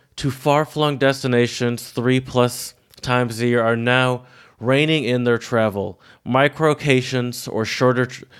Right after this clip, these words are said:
trips are increasingly attractive. Quicker vacations, which lend themselves to backyard destinations, are not all about saving money. This time it's about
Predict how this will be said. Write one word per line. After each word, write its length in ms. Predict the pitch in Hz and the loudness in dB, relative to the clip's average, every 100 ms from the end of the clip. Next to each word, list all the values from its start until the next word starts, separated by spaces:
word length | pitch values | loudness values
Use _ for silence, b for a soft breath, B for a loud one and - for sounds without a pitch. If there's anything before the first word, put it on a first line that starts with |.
| B | B
trips 580 | - - 107 95 - - - B B B | -6 0 0 0 -8 -12 -16 B B B
are 200 | 113 107 | 2 2
increasingly 720 | 101 - 123 117 120 113 110 | 0 -2 -2 -2 -4 0 0
attractive. 680 | 104 - 104 98 - 95 - B B B | -2 -2 -2 -2 -8 -12 -16 B B B
Quicker 460 | 165 170 190 180 175 B | -2 2 4 2 0 B
vacations, 800 | 139 139 143 139 135 143 143 - - | 0 2 2 2 0 -4 -6 -10 -2
which 260 | 127 127 | -2 0
lend 180 | 131 131 | 0 2
themselves 460 | 127 127 135 123 120 | 0 -2 2 0 0
to 140 | 123 | -2
backyard 580 | 104 123 127 135 131 127 | 2 2 2 2 2 4
destinations, 920 | 127 123 127 120 117 - 123 123 - - B B B | 2 0 0 0 0 -2 -4 -4 -8 -18 B B B
are 200 | - 127 | -2 0
not 420 | 127 131 147 156 - | 0 0 0 -2 -4
all 320 | 135 147 151 | 0 2 0
about 280 | 139 131 127 | 0 0 -2
saving 380 | - 127 120 117 | 0 0 0 -2
money. 360 | 107 104 110 - b b | -2 -2 -4 -8 b b
This 200 | 143 135 | -2 0
time 360 | 156 147 147 | 0 0 0
it's 160 | 123 131 | -2 -2
about 480 | 123 123 120 117 | 0 4 4 2